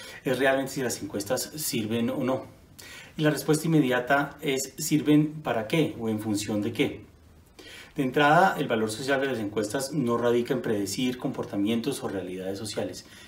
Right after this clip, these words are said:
y mucho menos la intención del voto. Muchos esperan que así sea, pero son tantos los condicionamientos a que está expuesto un ciudadano durante el periodo electoral que francamente resulta imposible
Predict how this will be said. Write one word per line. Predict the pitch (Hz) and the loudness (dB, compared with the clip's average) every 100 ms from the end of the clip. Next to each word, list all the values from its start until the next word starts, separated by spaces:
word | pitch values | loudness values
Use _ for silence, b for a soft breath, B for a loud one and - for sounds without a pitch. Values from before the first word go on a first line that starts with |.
| B - | B 0
y | |
mucho | 123 117 113 113 | 2 2 0 2
menos | 120 110 | 2 2
la | 101 | 0
intención | 95 98 - 101 | -2 -4 -4 -2
del | 101 101 | -2 -2
voto. | 101 - - - _ - - B B B B B B B - | -4 -6 -14 -20 _ -20 -20 B B B B B B B -8
Muchos | 131 180 | -4 -2
esperan | 151 - 113 147 | -2 0 0 0
que | 127 | -2
así | 104 | -2
sea, | - 151 - - - - | 2 4 2 -6 -20 -10
pero | 120 113 110 - - | -2 -2 -2 -6 -10
son | - 139 143 | -4 -2 4
tantos | 156 156 156 | 4 4 2
los | - | 0
condicionamientos | 117 107 110 101 107 107 151 - | -2 -4 -4 -2 -2 -2 -2 -2
a | |
que | - | -4
está | - - | -4 -2
expuesto | - - 143 135 151 | -2 0 0 2 2
un | 143 | 2
ciudadano | 143 139 107 107 113 127 - B B | 4 2 4 2 2 0 -4 B B
durante | 123 104 101 | -4 -2 -2
el | 98 | -4
periodo | 101 104 113 | -2 2 2
electoral | 131 - 110 120 - B B B B | 2 0 2 2 0 B B B B
que | - | -6
francamente | - 123 131 127 123 | -4 -2 0 -2 -2
resulta | - - 107 139 | -4 -4 -4 -6
imposible | - - - 123 98 | -6 -4 -2 0 -2